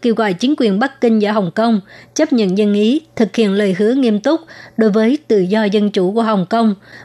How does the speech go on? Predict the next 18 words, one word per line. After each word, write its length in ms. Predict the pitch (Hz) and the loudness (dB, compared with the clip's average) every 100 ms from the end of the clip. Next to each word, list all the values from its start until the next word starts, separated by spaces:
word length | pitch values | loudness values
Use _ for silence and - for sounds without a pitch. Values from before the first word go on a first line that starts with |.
| - | -4
và 220 | 226 208 | 0 0
chỉ 180 | 185 196 | -2 -2
có 140 | 254 | 0
đối 180 | 247 311 | 0 0
thoại 260 | 254 226 175 | -2 -4 -2
chân 280 | - 247 247 | 0 0 0
thành 240 | 226 196 | -2 -2
với 120 | 196 | 0
người 180 | 254 214 | 0 0
dân 260 | 185 240 233 - 220 | 2 2 0 -2 0
mới 140 | 233 | 0
có 120 | 320 | 0
thể 180 | 294 185 | 0 0
hóa 180 | 180 233 | 0 -2
giải 400 | 269 208 170 180 | -2 -2 -2 -2
những 340 | 214 208 180 | 0 0 -2
xung 240 | 196 220 214 | -2 0 0
đột 260 | 202 165 | 0 -2